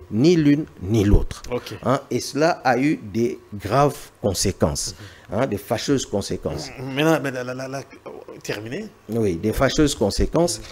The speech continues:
Speaker 1: je disais, et ces fâcheuses conséquences, on va les voir
Speaker 2: Mhm.
Speaker 1: article par
Speaker 2: Mhm.
Speaker 1: article,
Speaker 2: C'est ça, c'est
Speaker 1: si vous
Speaker 2: c'était
Speaker 1: voulez.
Speaker 2: da-, d'ailleurs ma question, à
Speaker 1: Oui.
Speaker 2: quel niveau la Constitution bloquerait, euh, les,
Speaker 1: Voilà.
Speaker 2: les
Speaker 1: Donc,
Speaker 2: fonctionnements ou le développement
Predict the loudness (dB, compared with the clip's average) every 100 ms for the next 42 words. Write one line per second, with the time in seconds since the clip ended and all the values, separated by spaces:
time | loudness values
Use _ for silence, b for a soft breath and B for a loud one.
0 | B -2 -2 0 0 4 4 4 4 6
1 | 6 4 -2 -2 -4 -2 -4 -2 -4 -4
2 | -4 -4 -6 -6 -2 0 2 0 2 0
3 | 0 -6 -6 -6 -4 -6 -2 -2 0 -2
4 | -2 -8 -6 -6 -4 -2 -2 -2 -4 -2
5 | -2 0 -2 -2 0 -2 -4 B B 0
6 | 2 2 0 -4 -6 -6 -6 -6 -4 -4
7 | -2 -2 0 0 0 -6 -10 -10 -8 -6
8 | -8 -10 -14 -14 -12 -16 -14 -10 -10 -8
9 | -10 -10 -14 -12 -10 -8 -6 -6 -6 -8
10 | -10 -2 -2 -2 -6 -8 2 2 2 -2
11 | -4 -4 -6 -4 -2 0 -2 -4 -10 -10
12 | -8 -6